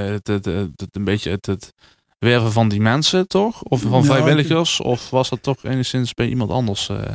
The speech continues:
Speaker 1: een
Speaker 2: ik ben,
Speaker 1: andere
Speaker 2: ik ben er toen ook een hele tijd uit geweest. En jaren later werd ik er gevraagd om, eh, toe te treden tot het bestuur. En daar zit ik dus nou nog.
Speaker 1: Oké, ja, er zit dus nog een, eh, inderdaad een pauze
Speaker 2: Ja,
Speaker 1: tussen
Speaker 2: ja.
Speaker 1: uiteindelijk. Ja.
Speaker 2: Ja.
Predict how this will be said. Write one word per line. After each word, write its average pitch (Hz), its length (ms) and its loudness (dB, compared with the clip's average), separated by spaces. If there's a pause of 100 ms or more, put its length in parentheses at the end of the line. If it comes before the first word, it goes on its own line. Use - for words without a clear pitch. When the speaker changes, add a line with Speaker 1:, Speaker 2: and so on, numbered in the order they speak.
(180)
Speaker 1:
een 143 60 -2
Speaker 2:
ik 123 40 2 (220)
ben, - 0 -
Speaker 1:
andere 156 240 4
Speaker 2:
ik - 60 0
ben 151 160 6
er 135 100 2
toen 143 180 4
ook 131 100 6
een 127 80 6
hele 127 180 4
tijd 120 220 2
uit 120 180 2
geweest. 110 520 -4 (440)
En 107 360 -2 (300)
jaren 120 340 4
later 113 280 2
werd 113 120 4
ik 110 120 -2
er 113 60 0
gevraagd 107 440 -2
om, 110 200 2
eh, 107 180 2 (260)
toe 131 140 4
te - 100 -2
treden 123 300 4
tot 123 100 0
het 117 100 2
bestuur. 123 460 2
En 123 100 -2
daar 110 100 0
zit 104 140 -2
ik 110 120 -6
dus 110 120 -6
nou 110 180 0
nog. 110 200 0 (500)
Speaker 1:
Oké, 151 220 4
ja, 101 280 2
er 131 80 0
zit 139 140 0
dus 135 140 0
nog 135 160 4
een, 127 160 2
eh, 127 320 2 (120)
inderdaad 123 300 0
een 123 360 -4 (140)
pauze 120 540 2
Speaker 2:
Ja, 147 240 4
Speaker 1:
tussen 127 240 4
Speaker 2:
ja. 104 80 0
Speaker 1:
uiteindelijk. 92 400 -2
Ja. 127 300 0 (540)
Speaker 2:
Ja. 113 280 -2